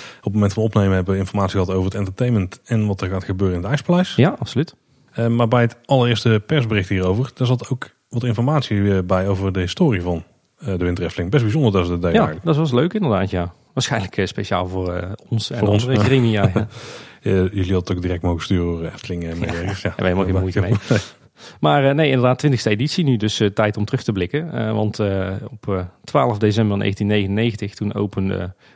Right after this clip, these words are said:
Speaker 2: Ronald van der Zijl en Pardoes, eh, voor het eerst de poorten van de Winter Efteling.
Speaker 1: Ja, de eerste Winter Efteling, volgens mij hebben we het al eerder aangehaald, hè, dat was een driejarige proef.
Speaker 2: Ja, ja, we hebben het er uitgebreid in aflevering zesenveertig over gehad, hè, over de Winter Efteling en, eh, onze ervaringen daarmee.
Speaker 1: En, eh,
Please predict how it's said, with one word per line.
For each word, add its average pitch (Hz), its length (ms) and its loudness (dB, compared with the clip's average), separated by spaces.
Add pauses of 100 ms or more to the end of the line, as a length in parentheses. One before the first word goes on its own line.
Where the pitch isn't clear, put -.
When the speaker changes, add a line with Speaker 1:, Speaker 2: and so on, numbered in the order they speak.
Speaker 2:
Ronald 110 360 2
van 113 100 -4
der 98 100 -2
Zijl 101 180 2
en 104 80 0
Pardoes, 113 360 -4
eh, 95 100 0
voor 101 100 -8
het 101 80 -8
eerst 107 220 -10
de 107 60 -8
poorten 98 260 -6
van 104 100 -6
de 95 60 -2
Winter 143 180 -6
Efteling. 101 360 -4 (1200)
Speaker 1:
Ja, 104 100 0
de 98 60 0
eerste 110 220 0
Winter 107 240 2
Efteling, 104 300 2
volgens 98 220 -4
mij 110 100 0
hebben 104 200 0
we 104 60 2
het 110 60 2
al 104 100 0
eerder 101 140 0
aangehaald, 95 240 0
hè, 104 80 0
dat 101 100 0
was 90 120 -2
een 95 80 -2
driejarige 95 480 2
proef. - 320 -2 (260)
Speaker 2:
Ja, 123 100 0
ja, 131 140 -4
we - 80 -4
hebben 104 180 4
het 101 120 -2
er 104 100 2
uitgebreid 104 460 0
in 107 100 0
aflevering 98 440 0
zesenveertig 95 600 0
over 92 220 -2
gehad, 90 220 -4
hè, 131 120 -2
over 101 220 -6
de 92 60 -6
Winter 95 280 -4
Efteling 92 380 -8
en, 92 240 -4
eh, 90 80 -8
onze 101 220 -2
ervaringen 92 400 -6
daarmee. 101 260 -2 (880)
Speaker 1:
En, 104 240 2
eh, 101 360 4